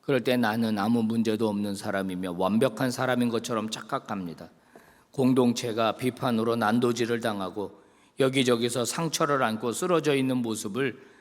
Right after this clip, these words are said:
우리는 얼마나 많이 보는지 모릅니다. 오늘 귀한 말씀을 저희들에게 허락해 주셨습니다. 우리 빛과 소금의 교우들, 기도하는 사람들 먼저 되게 하여 주시옵소서. 비판하는 공동체가 아니라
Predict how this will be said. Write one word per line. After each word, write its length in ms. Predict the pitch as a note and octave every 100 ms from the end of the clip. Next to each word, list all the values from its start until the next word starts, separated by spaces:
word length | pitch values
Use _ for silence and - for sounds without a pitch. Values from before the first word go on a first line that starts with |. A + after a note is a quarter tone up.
| _ -
우리는 280 | A2 G#2+ G#2
얼마나 420 | F#2+ G2+ G#2 G#2
많이 380 | G2+ F#2 G2+ G2
보는지 640 | - G#2+ F#2 F2 F#2+ F#2+ F#2
모릅니다. 640 | G2 F#2 F2 D#2+ E2+ - _ _ _ - _
오늘 340 | B2 A2+ A2 G#2
귀한 300 | - A#2 A#2
말씀을 520 | A2+ A2 G#2+ A#2+ G#2+
저희들에게 500 | G#2 A2+ G2+ G2 F#2+
허락해 500 | F#2 C#3 C3+ A#2+ B2
주셨습니다. 680 | A2+ A2+ A2 - - - - _ _ _ _ _
우리 160 | C3+ B2
빛과 320 | A#2+ A#2+ C3
소금의 480 | B2 C3+ B2 A#2+ A2+
교우들, 540 | - A2+ G#2+ G#2 F2+ - _ _ - -
기도하는 580 | - D3+ D3 C#3+ D3 C#3+
사람들 600 | C#3 C3+ C3+ B2+ A#2+ A2+
먼저 640 | G#2+ B2+ B2+ C3 C3+ D3 - - -
되게 300 | - G#2 G2
하여 560 | F#2+ G2+ F2+ G#2+ D3 D3 - -
주시옵소서. 800 | - C#3 - - - - - - - - - -
비판하는 680 | - C#3+ C#3 D3 C#3+ C#3 C3+
공동체가 600 | C3 B2+ A#2+ A2+ B2+ A#2
아니라 400 | A2 G2+ G#2 G2+